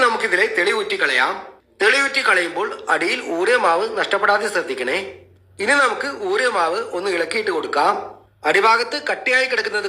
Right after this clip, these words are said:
കാരണം കൈകൊണ്ട് തന്നെ ഇത് ഇളക്കിയിടാം. ഇനി നമുക്കിതിലേക്ക് വീണ്ടും വെള്ളം നിറയ്ക്കാം. വീണ്ടും ഒരു ദിവസം കൂടി അനക്കാതെ വെക്കാം. മൈദ കലക്കി വെച്ചിട്ട് ഇപ്പോൾ രണ്ട് ദിവസമായിട്ടുണ്ട്. വീണ്ടും നമുക്കിതിലെ വെള്ളം ഊറ്റിക്കളയാം.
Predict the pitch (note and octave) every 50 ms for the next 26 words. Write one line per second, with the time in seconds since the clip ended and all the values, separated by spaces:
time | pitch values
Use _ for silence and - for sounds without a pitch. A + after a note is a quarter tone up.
0 | F#3+ E3+ D3+ C3+ B2+ D#3 G3+ - - - E3 E3 F#3 F#3+ A3 A#3 B3+ B3 A3+ F#3+
1 | E3 F3+ A3 A3 D#3+ D#3 E3+ D#3+ D3+ - - F3+ D#3+ C3+ C3+ C3+ E3 G3+ - -
2 | - - - _ _ _ _ _ _ - C4+ D#4+ D#4 D4+ C4+ B3+ - A#3 F#3+ F#3+
3 | F#3 F3 - - G#3+ C4 C4+ - - - E3 E3+ F#3 F#3 F#3 F#3 - - - D3+
4 | - D#3+ D#3 D#3 D#3 D3 C#3 C3 B2 A#2+ - - - - - - _ _ _ _
5 | _ _ - D3+ F3+ G3+ G#3+ A#3 - D4+ D4+ D4+ - G3 G3 A#3 - G#3+ G#3+ G3
6 | F#3+ F#3+ G3 F#3 F3 E3+ E3+ - - - - - D3 D3 D3 D#3 D3 C3+ C#3 B2
7 | - - A2 F#2+ - - - - _ _ _ _ - E3 F3 F#3 G3 G#3 B3+ C#4
8 | - - F#3+ F#3+ G#3 G#3 B3+ A#3+ A3 G#3 G3+ G3+ A3 G#3+ - - G#3 G#3+ G#3 G3+
9 | F3+ - G3 G3 G3 F#3+ - E3+ F3+ E3 D#3 C#3+ C#3 C3+ B2 A2+ - F#3+ - -
10 | - _ - D#3+ F#3 G3+ G#3+ A3+ C4+ D4 D4 D4 D#3 F#3+ G3 G3+ G#3+ A3 A3 G#3
11 | A3 G#3+ F#3+ F3+ G3 A3 G#3 F#3+ F3+ - F3 - C#3+ C3+ C3 C3 E3